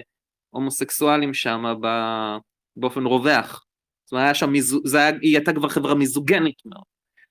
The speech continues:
היהדות לא, כן, לא הלכה לא לשם ולא לשם. אבל רק להראות את הבלבולים השונים של האומות השונות מסביב ליהודים, כל מיני תקופות.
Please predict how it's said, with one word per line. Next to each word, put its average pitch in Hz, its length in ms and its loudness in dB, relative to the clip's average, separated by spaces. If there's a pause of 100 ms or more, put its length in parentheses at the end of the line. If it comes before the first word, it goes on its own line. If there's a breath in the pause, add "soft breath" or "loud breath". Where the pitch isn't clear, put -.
(760)
היהדות 139 600 0
לא, 170 440 2 (320)
כן, 160 160 -6 (560)
לא 135 80 2
הלכה - 200 2
לא 151 140 6
לשם 143 280 2
ולא 143 200 4
לשם. 131 260 2 (400)
אבל 123 200 -2
רק 170 180 0
להראות 165 320 2
את 165 120 -6
הבלבולים 139 540 0
השונים 151 380 -4
של 139 220 4
האומות 131 360 4
השונות 127 380 -6
מסביב 120 400 -6
ליהודים, 117 540 -4 (220)
כל - 140 -16
מיני 107 160 -14
תקופות. - 520 -16